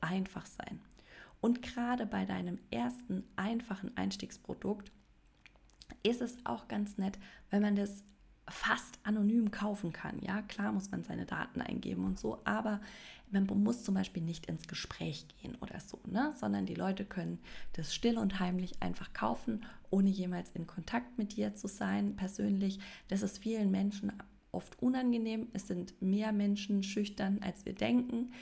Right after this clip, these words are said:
besonders wenn es darum geht, irgendwie die eigenen Glaubenssätzen, Glaubenssätze und Blockaden aufzulösen. Das ist ein sehr vertrauensvolles Thema. Deswegen wollen viele da vielleicht erstmal anonym bleiben. Also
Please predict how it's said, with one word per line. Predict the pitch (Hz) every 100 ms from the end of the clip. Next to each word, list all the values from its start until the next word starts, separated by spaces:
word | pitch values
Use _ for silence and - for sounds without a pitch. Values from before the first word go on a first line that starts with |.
| - -
besonders | 190 190 190 190 185 -
wenn | 185
es | 190
darum | - 165 175 165
geht, | 180 170 180
irgendwie | 170 170
die | 170 -
eigenen | 180 180 180 175 175 - - - - -
Glaubenssätzen, | - 247 233 214 208 202 - 196 196 190 - - - - - -
Glaubenssätze | - - 202 190 190 -
und | -
Blockaden | - 190 240 247 240
aufzulösen. | - 208 202 - 180 185 180 180
Das | 180 -
ist | -
ein | -
sehr | - - 247
vertrauensvolles | 247 240 - 196 196 - 175 180 -
Thema. | 240 226 202 196 196 - -
Deswegen | 196 - 196 196
wollen | 185 190
viele | 190 214 214 196
da | 196
vielleicht | 196 202 196 202
erstmal | 185 - - -
anonym | 170 175 185 233 269
bleiben. | 226 208 202 202 196 - - - -
Also | 175 185 - 185 185